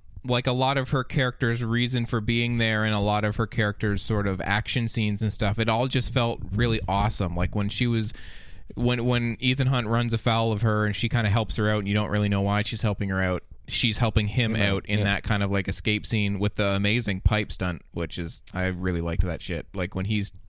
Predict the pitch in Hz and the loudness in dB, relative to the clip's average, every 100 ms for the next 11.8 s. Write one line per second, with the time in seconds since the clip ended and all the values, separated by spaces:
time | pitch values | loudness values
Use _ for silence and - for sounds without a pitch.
0 | - - - 117 104 98 98 98 95 92 | -16 -14 -4 0 0 0 2 0 0 -2
1 | - 101 101 117 113 - 98 95 147 143 | 0 0 0 -2 -2 -2 0 2 2 0
2 | 139 131 135 131 117 117 120 131 104 120 | 2 2 4 2 2 2 2 2 2 2
3 | 127 113 98 95 104 123 196 185 196 185 | 2 0 0 0 2 2 0 0 -2 -6
4 | 156 - 233 226 220 - 120 123 196 - | -8 -4 -2 0 0 2 2 4 2 -2
5 | - - 175 208 214 196 220 220 175 185 | -6 -4 0 0 0 0 0 -2 -2 -2
6 | 196 214 233 170 131 101 95 104 90 76 | -2 -2 -2 -4 -6 -4 0 0 0 -2
7 | 131 110 170 147 127 135 151 160 160 143 | -4 -6 0 2 2 2 2 2 2 2
8 | 185 180 160 139 135 131 117 117 - - | 2 2 2 2 2 2 2 0 0 0
9 | - - 135 135 - 175 151 143 156 143 | -2 -4 0 2 2 2 2 2 2 2
10 | 131 120 160 160 143 156 151 147 147 151 | 2 2 0 0 0 0 2 2 2 2
11 | 147 139 139 143 - 117 120 110 | 2 2 2 0 0 0 0 0